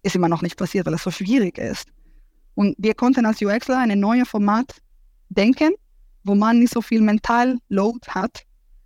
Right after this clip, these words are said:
und wo man viele Sachen in der Technologie lagern kann. Ob ich ein Papierformular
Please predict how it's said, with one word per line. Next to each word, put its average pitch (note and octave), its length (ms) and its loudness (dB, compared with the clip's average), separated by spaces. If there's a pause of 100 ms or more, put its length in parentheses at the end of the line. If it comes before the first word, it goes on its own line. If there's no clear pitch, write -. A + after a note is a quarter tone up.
(160)
und G#3 160 0
wo F#3+ 80 0
man G3+ 260 2
viele A3 280 0
Sachen F#3 180 0
in G#3+ 80 4
der G3 100 0
Technologie F#3+ 520 -2
lagern F3+ 300 -2
kann. - 240 -8
Ob F#3+ 140 -2
ich A#3 140 -2
ein A3+ 80 2
Papierformular A3 880 0